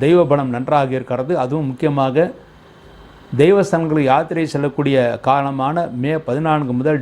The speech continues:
டிசம்பர் ஐந்து வரை அந்த நேரத்தில் தெய்வஸ்தலங்களுக்கு யாத்திரைகளை செய்து உடனடியாக குழந்தை பாக்கியம் கிடைக்கப் பெறுவீர்கள். இந்த வருடம் சனி பகவான் உங்கள் ராசிக்கு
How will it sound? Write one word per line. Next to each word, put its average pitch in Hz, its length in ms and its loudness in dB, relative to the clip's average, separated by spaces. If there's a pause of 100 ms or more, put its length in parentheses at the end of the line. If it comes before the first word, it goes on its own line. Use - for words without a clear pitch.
டிசம்பர் 139 420 -2
ஐந்து 135 260 -2
வரை 131 160 0 (1600)
அந்த 151 140 4 (100)
நேரத்தில் 175 380 2 (680)
தெய்வஸ்தலங்களுக்கு 147 800 2
யாத்திரைகளை 143 380 0 (100)
செய்து 156 200 -2 (100)
உடனடியாக 143 560 0
குழந்தை 147 340 -2
பாக்கியம் 131 360 -2
கிடைக்கப் 120 360 -4
பெறுவீர்கள். 113 480 -2 (1120)
இந்த 151 180 4
வருடம் 143 320 2 (840)
சனி 170 240 2
பகவான் 160 220 2
உங்கள் 135 200 -2
ராசிக்கு 143 360 -2